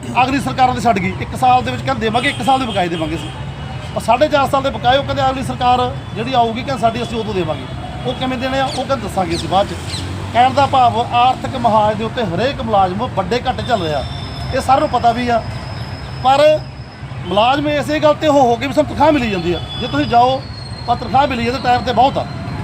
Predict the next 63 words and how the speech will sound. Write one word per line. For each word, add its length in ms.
ਇਹ 60
ਆਮ 220
ਹੀ 80
ਗੱਲ 200
ਆ। 140
ਮੈਂ, 360
ਮੈਂ 160
ਨਹੀਂ 100
ਕਹਿੰਦਾ 140
ਤੁਸੀਂ 320
ਵੀ, 120
ਤੁਸੀਂ 280
ਵੀ, 60
ਤੁਸੀਂ 200
ਕਿਸੇ 120
ਨਾਲ 100
ਮੁਲਾਜ਼ਮ 220
ਨਾਲ 100
ਗੱਲ 140
ਕਰ 140
ਲਓ 180
ਵੀ 80
ਤਨਖਾਹ, 280
ਤਨਖਾਹ 340
ਮਿਲਦੀ 220
ਰਹੇ 140
ਬਹੁਤ 240
ਆ। 120
ਕਿਉਂ? 320
ਕਿਉਂਕਿ 320
ਪੰਜਾਬ 440
ਸਰਕਾਰ 380
ਨੇ 280
ਇਹ 120
ਗੱਲ 180
ਜਚਾਤੀ 800
ਵੀ 220
ਸਾਡਾ 340
ਤਾਂ 280
ਖਜ਼ਾਨਾ, 640
ਉਹ 260
ਤਾਂ 80
ਨਹੀਂ 100
ਕਹਿੰਦੇ, 300
ਪਰ 80
ਲੋਕਾਂ 300
ਨੂੰ 140
ਐਂ 60
ਲੱਗਣ 200
ਲੱਗ 100
ਜਾਂਦਾ, 180
"ਨਹੀਂ 100
ਯਾਰ, 80
ਪੈਸੇ 280
ਹੈ 60
ਨਹੀਂ।" 100
ਸਰਕਾਰ 260
ਆਪਾਂ 220
ਹੀ 40
ਕਹਿਣ 160
ਲੱਗੇ 160
ਆਪਣੇ 200
ਬੰਦੇ 200